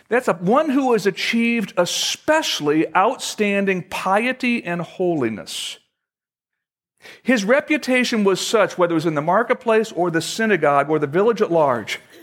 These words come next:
"That's a righteous man. He's a good man. He follows the Lord. He's a tzaddik."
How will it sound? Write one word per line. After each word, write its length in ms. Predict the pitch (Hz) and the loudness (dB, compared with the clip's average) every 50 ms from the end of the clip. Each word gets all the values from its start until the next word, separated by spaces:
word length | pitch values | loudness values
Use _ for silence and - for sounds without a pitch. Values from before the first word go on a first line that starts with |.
| - _ _ _ _ - | -20 _ _ _ _ -4
"That's 160 | 208 196 - | -4 -2 0
a 60 | 131 | 0
righteous 440 | 120 131 143 147 156 - 151 - - | 2 2 2 2 2 0 -4 -6 -4
man. 280 | 139 131 123 117 110 - - - - _ _ _ _ _ _ _ _ _ _ _ _ _ - - | -2 -2 -2 -2 -4 -8 -16 -20 -20 _ _ _ _ _ _ _ _ _ _ _ _ _ -4 0
He's 160 | 208 208 156 | 0 2 2
a 60 | 147 | 0
good 280 | 123 113 156 165 143 123 | 0 0 0 0 0 0
man. 340 | 143 139 127 117 113 117 - _ _ _ _ _ _ _ _ _ _ _ _ _ _ - - _ _ _ _ - | 0 -2 -2 -2 -6 -8 -16 _ _ _ _ _ _ _ _ _ _ _ _ _ _ -20 -20 _ _ _ _ 0
He 120 | 214 208 | 0 0
follows 440 | 202 - 202 185 180 175 165 147 - | 2 2 2 2 4 4 2 2 0
the 80 | 147 | 0
Lord. 400 | 135 131 139 135 120 117 110 - - _ _ _ _ _ _ _ _ _ _ _ | 0 2 2 0 0 -4 -8 -14 -18 _ _ _ _ _ _ _ _ _ _ _
He's 300 | _ - 185 180 156 147 | _ 0 0 2 2 4
a 200 | 156 139 127 131 - - _ _ _ _ _ - | 4 2 2 0 -4 -12 _ _ _ _ _ -6
tzaddik." 560 | - - 127 117 - 208 160 - - - | -2 0 0 2 2 2 0 0 -2 -8